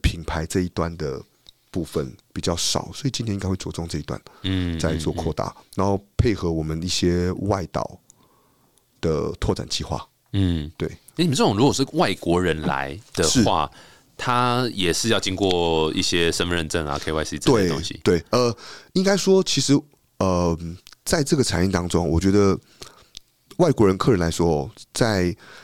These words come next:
Speaker 1: 监理站这边其实有一个叫做互惠国的一个资料，他，
Speaker 2: 嗯。
Speaker 1: 他，他去记录了，呃，台湾跟各国他的一个外交关系，那他给予什么样的权利，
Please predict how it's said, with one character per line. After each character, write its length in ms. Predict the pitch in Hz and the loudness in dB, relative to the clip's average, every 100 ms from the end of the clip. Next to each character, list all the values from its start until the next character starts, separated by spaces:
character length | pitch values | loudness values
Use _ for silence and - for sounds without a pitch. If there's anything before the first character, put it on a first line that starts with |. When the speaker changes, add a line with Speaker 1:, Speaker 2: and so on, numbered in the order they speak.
| - | -12
Speaker 1:
监 200 | - 120 | -2 0
理 80 | 123 | 2
站 220 | 90 101 | 0 0
这 80 | 90 | 0
边 160 | 92 92 | 0 0
其 140 | 98 | 2
实 40 | 90 | 2
有 80 | |
一 40 | 78 | 2
个 100 | 87 | 0
叫 80 | 92 | 0
做 160 | 87 | 0
互 260 | 80 - 95 | -2 -4 -2
惠 160 | 98 82 | 0 0
国 220 | 90 85 | -2 -2
的 140 | 73 | -4
一 60 | 82 | -6
个 120 | - - | -8 -8
资 200 | - 85 | -4 -2
料， 120 | 80 | -2
他， 160 | 69 127 | 0 -2
Speaker 2:
嗯。 120 | 92 | -2
Speaker 1:
他， 320 | 82 127 127 123 | 0 0 0 -4
他 220 | - 120 | -2 -2
去 420 | 120 - 117 98 87 - - - - | 0 2 4 4 2 -6 -18 -18 -4
记 160 | - 104 | 0 4
录 160 | 101 | 4
了， 100 | 87 - - | 4 0 0
呃， 260 | 87 82 78 | 0 2 0
台 180 | 87 | 0
湾 280 | 85 90 92 92 | 2 2 -2 -2
跟 200 | 95 92 95 | 0 0 2
各 180 | 101 | 2
国 280 | 87 85 82 - | 2 0 -2 -2
他 160 | - 85 | -4 -2
的 100 | 80 | -2
一 80 | 82 | -2
个 180 | - - - | -2 -4 -2
外 140 | 90 | -4
交 200 | 85 80 | -2 -4
关 260 | 78 82 87 | -4 -6 -8
系， 320 | - 80 90 - - - | -8 -8 -12 -16 -16 -6
那 100 | 95 | -4
他 160 | - 95 | -2 -2
给 160 | - 98 | 0 0
予 120 | 92 | 0
什 160 | - | -2
么 80 | 65 | -2
样 220 | 78 80 78 | -2 -2 -2
的 140 | 71 | -4
权 340 | - - 76 | 0 0 0
利， 220 | 80 80 | 0 -2